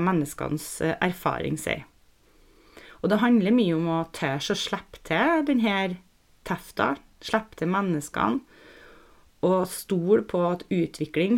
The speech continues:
skjer underveis i prosesser, framfor et sto-, for stort fokus på struktur og planer. Men hva er egentlig intuisjon, da? En kan jo si at, eh,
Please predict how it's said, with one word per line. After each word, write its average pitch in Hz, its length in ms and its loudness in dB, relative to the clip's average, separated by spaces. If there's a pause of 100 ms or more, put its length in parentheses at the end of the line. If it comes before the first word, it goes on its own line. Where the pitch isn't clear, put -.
skjer 165 320 0
underveis 165 720 0
i - 80 -2
prosesser, - 840 -4 (300)
framfor 214 480 0
et 180 240 -4
sto-, - 480 -4
for 226 160 0
stort 196 240 -4
fokus 165 560 -4
på 165 320 -2
struktur 147 560 -4
og 139 80 -14
planer. - 320 -8 (2500)
Men 233 240 4 (560)
hva - 240 2 (120)
er 170 360 0 (120)
egentlig 147 720 -4 (280)
intuisjon, 170 880 0
da? - 80 -10 (1900)
En 220 160 4
kan 226 140 6
jo 208 100 2
si 208 80 0
at, 180 260 -2
eh, 190 280 6